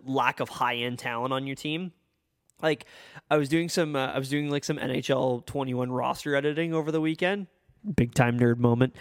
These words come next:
And, uh, it's so funny to, like, basically, like, almost every team has one player that's at least, like, a high eighties, low nineties. Montreal is one of those teams that's, like,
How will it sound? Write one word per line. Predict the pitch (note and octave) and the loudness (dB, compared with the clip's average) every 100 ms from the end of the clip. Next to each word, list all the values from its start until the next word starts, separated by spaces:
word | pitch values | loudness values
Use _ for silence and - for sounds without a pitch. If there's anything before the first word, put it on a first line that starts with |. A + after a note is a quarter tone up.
| - - - | -16 -16 0
And, | - D3+ D3+ D3+ | 4 6 4 4
uh, | C#3+ C3+ B2+ B2 - - - _ | 6 6 4 2 -2 -16 -20 _
it's | F#3+ F3+ | 2 4
so | - G#3 | 4 2
funny | A3 F#3+ F#3+ F#3+ | 2 0 0 0
to, | F#3+ | 2
like, | E3 D3 - _ _ _ - C#3 | 4 2 -2 _ _ _ -20 -2
basically, | D#3+ E3 G3 E3+ E3 D3 C#3+ _ _ _ _ _ - | 0 2 0 0 0 0 -2 _ _ _ _ _ 2
like, | D#3+ - _ _ | 4 4 _ _
almost | F3+ A#3+ C4 - | 4 4 0 2
every | E3 E3+ F3 | 2 2 0
team | - D3+ D#3+ | -2 -2 0
has | D3+ C3 | 0 0
one | B2+ C3+ C#3+ | 0 0 0
player | - B2 A#2+ C#3 | 0 0 2 2
that's | C3+ | 0
at | C#3+ C#3 | -2 -4
least, | C3+ - | -4 -2
like, | C3 B2 - _ _ _ _ _ _ | 0 -2 -6 _ _ _ _ _ _
a | C3 C3 | -4 -4
high | - - - A2+ B2 B2 | -4 -8 -2 0 0 -2
eighties, | B2 C#3 C#3+ D#3 | -2 -2 0 0
low | C3+ C3+ | 4 4
nineties. | B2+ B2 B2 C#3 F#3+ G#3+ - - - - _ _ _ _ | 2 -2 -2 0 0 -2 -10 -20 -20 -20 _ _ _ _
Montreal | - D#3+ F#3+ - B3 F#3 E3 | -6 -2 -2 -2 0 2 4
is | F3 | 2
one | D3+ D3+ | 2 2
of | D#3 | 2
those | D3+ | 0
teams | - D3 C#3+ C#3+ | 0 0 0 -2
that's, | D3 | 2
like, | D3+ C#3 | 2 2